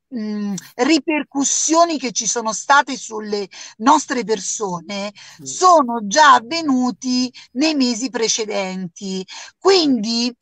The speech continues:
Speaker 1: coloro i quali si stanno prendendo la responsabilità di, eh, mettere in atto queste
Speaker 2: Mm.
Speaker 1: aggressioni, dal verbale al fisico, ehm, magari, mm,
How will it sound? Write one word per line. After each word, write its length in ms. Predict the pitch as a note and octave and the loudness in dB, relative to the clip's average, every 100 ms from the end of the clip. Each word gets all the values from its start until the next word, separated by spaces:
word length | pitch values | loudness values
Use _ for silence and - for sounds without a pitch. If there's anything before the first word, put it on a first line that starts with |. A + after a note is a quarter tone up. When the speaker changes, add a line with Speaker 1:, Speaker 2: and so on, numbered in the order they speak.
| - _ | -20 _
Speaker 1:
coloro 360 | C#4+ D4 F#4 | 2 4 6
i 120 | G4+ C#4 | 4 2
quali 280 | D4 D#4+ | 4 4
si 140 | D#4 A#3 | 2 -4
stanno 320 | - C#4+ D4+ | 2 2 2
prendendo 380 | A#3+ A3+ B3+ C#4+ | -2 -2 -2 0
la 80 | B3+ | 0
responsabilità 1200 | A3+ B3+ C4 B3+ A#3+ G3+ G3 G3 F#3 B3+ B3 C4+ | 0 -4 -6 -4 -4 -4 -6 -10 -2 4 6 6
di, 500 | G3+ G3+ A#3 B3+ C4 | 0 -8 -4 -2 -4
eh, 280 | - G#3+ G3+ | -4 -4 -4
mettere 460 | G#3+ D4 - B3+ A3 | -2 -2 -2 -4 -2
in 100 | G#3 | 2
atto 520 | A#3 B3 _ A#3 G3 - - - | 4 2 _ -2 -2 -6 -20 -10
queste 400 | - D4+ - B3+ | -2 0 0 2
Speaker 2:
Mm. 60 | A#3 | 4
Speaker 1:
aggressioni, 1080 | A3+ A3+ A3 F#3 - B3+ A#3 G3+ F#3 F3+ D#3+ - - | 4 0 -2 -2 -2 2 2 2 -4 -6 -8 -12 -20
dal 260 | - A3 A3+ | 0 2 4
verbale 640 | A3 A#3 A3 C#4+ D#4 C#4 A3 | 2 0 4 4 4 2 2
al 320 | A#3 A3+ A3+ | 4 4 4
fisico, 960 | F3+ - B3 G#3+ E3+ E3+ - G3+ G3+ A3+ _ - - - - | -6 -6 -6 -6 -8 -10 -2 2 2 2 _ -20 -20 -20 -2
ehm, 800 | D4 D#4+ D#4 D4+ D4 D4 C#4+ C#4 _ | 4 8 8 8 6 6 2 -6 _
magari, 1080 | C#4+ D#4 F#4+ A4 E4+ C#4+ C4+ B3 A#3 A3 G#3+ - _ - | 0 4 6 6 4 4 4 2 -2 -8 -12 -16 _ -16
mm, 440 | A3 A3 G#3+ G#3+ | -12 -10 -8 -8